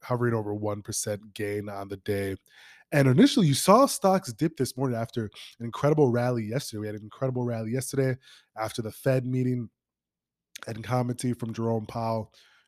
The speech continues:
We saw stocks skyrocket, um, um, yesterday, which all major indexes, crypto, everything going a lot higher. And if you look at what we've done in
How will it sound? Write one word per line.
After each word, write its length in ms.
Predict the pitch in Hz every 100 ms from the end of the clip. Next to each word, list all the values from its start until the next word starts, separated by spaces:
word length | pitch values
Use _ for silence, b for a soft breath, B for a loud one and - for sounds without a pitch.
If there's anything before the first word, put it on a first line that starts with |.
| b
We 160 | 135
saw 380 | 147 - 139 127
stocks 500 | 113 - 127 117 - - _ _ 151
skyrocket, 880 | - - - 120 131 104 98 - 101 117
um, 460 | 110 104 95 98 - b b b b
um, 340 | 127 110 110 110
yesterday, 480 | 113 110 - 110 107
which 340 | 107 104 - _ 185
all 220 | 143 123
major 340 | 120 120 110 117
indexes, 680 | 110 113 - 113 110 110
crypto, 420 | - 117 107 - 107
everything 440 | 107 110 110 98
going 400 | 104 104 104 98 - B B _ -
a 100 | 107
lot 420 | 113 113 117 113
higher. 460 | - 110 107 101
And 80 | 101
if 100 | 98
you 60 | 123
look 140 | 233
at 20 |
what 80 | 302
we've 240 | 262 147 117
done 420 | 131 131 135 131 b b b 135
in 540 | 127 123 120 117 123